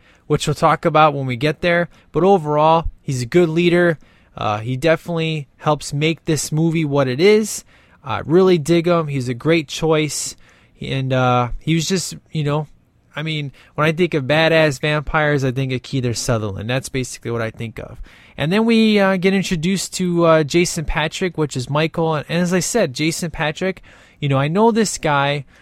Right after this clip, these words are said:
from, uh, you know, I saw him in Lost Boys, and then I saw him in Speed two. So then I was like, "Okay, what other movies have I seen this guy in before that I just can't put my finger on?" And then it came to me, there's this movie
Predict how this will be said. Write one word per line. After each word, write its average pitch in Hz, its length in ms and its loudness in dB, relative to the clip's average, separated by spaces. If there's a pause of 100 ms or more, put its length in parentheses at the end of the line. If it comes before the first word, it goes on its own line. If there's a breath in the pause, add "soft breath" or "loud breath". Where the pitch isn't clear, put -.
(120)
from, 143 600 0
uh, 120 540 -4 (140)
you 151 120 -6
know, 135 200 -2
I 135 120 -8
saw 147 220 0
him 139 100 0
in 135 80 -4
Lost 180 340 2
Boys, 185 340 2
and 139 140 -4
then 139 120 0
I 139 60 -2
saw 147 280 0
him 139 100 -4
in 135 60 -6
Speed 131 400 -8
two. 220 380 0 (380 soft breath)
So - 220 0
then 220 160 2
I 220 120 4
was 202 220 2
like, 175 160 0
"Okay, 117 400 -4 (320 soft breath)
what 208 280 2
other 220 260 4
movies 180 540 0
have 143 400 0
I 131 140 -4
seen 208 300 -2
this 147 220 -2
guy 127 200 -2
in 127 180 -2
before 120 420 -2
that 113 120 0
I 117 60 0
just 185 280 0
can't 185 240 -2
put 156 120 -4
my 135 140 -4
finger 123 400 -2
on?" 87 160 -8 (140)
And 143 260 -4
then 165 260 0 (360 loud breath)
it 156 120 0
came 226 280 0
to 214 80 2
me, 160 180 0
there's 160 280 2
this 151 200 -2
movie 196 560 0